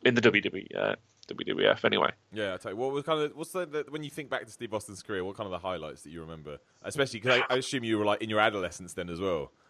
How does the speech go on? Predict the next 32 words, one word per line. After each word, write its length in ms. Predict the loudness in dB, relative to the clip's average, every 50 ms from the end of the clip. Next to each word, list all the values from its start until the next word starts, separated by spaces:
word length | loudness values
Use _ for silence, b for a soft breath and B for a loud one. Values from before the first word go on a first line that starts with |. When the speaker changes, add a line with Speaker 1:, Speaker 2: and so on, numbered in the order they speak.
| _ _ _ _ _ _ _ _ _ _ _ _ _ _ _ _ _ 2
Speaker 1:
<sighs> 0 |
I'm 320 | 4 4 6 4 2 4
trying 180 | 4 6 6 6
to 40 |
think 140 | 6 4 6
how 120 | 8 10 10
old 160 | 10 10 10
I 60 | 8
was, 280 | 10 8 8 6 6 2
really. 240 | 2 4 6 6
I 40 | 6
was, 180 | 6 4 0 -6
yeah, 280 | 4 6 8 10 10 10
I 40 | 8
was, 180 | 6 4 2
I 120 | 4 4 2
was 80 | 2 2
probably 260 | 2 4 6 8 10
early 220 | 10 10 8 6 4
teens, 520 | 2 2 2 0 0 -6 -12 -18 -20 -18 -16
sort 220 | -8 -2 2 2 2
of 80 | 4
Speaker 2:
Yeah. 80 | 4 4
Speaker 1:
WrestleMania 560 | 2 2 -2 0 0 0 2 4 4 4 4 0 _ _ _ -8
seventeen, 460 | -6 -6 -6 0 0 0 0 0 -4
X 160 | -8 -8 2
seven 240 | 2 2 2 2 -6
sort 200 | -8 -8 -8 -8
of 40 | -6
thing. 180 | -8 -8 -8 -6
Like, 240 | -4 -2 -2 -2 -4
Speaker 2:
Yeah, 160 | -6 -14 -16